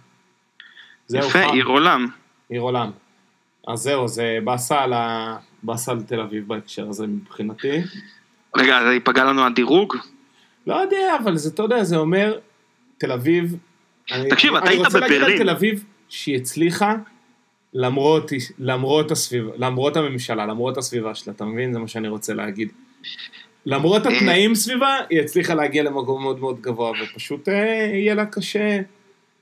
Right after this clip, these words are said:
Speaker 1: ש-, ומה ש-, ועוד מה שרציתי להגיד, שלפי דעתי מה שעושה אותה כל כך וואו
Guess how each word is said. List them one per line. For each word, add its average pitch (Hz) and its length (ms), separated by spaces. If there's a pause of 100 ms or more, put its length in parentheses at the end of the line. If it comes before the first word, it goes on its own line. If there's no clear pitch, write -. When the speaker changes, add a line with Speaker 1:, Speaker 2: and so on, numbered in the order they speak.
(420)
Speaker 1:
ש-, - 140 (220)
ומה 147 240
ש-, 175 120 (100)
ועוד 139 720 (100)
מה 165 140
שרציתי 135 420
להגיד, 156 220
שלפי - 600
דעתי 147 240
מה 139 120
שעושה 123 400
אותה 160 420
כל 110 180
כך 131 320
וואו 170 420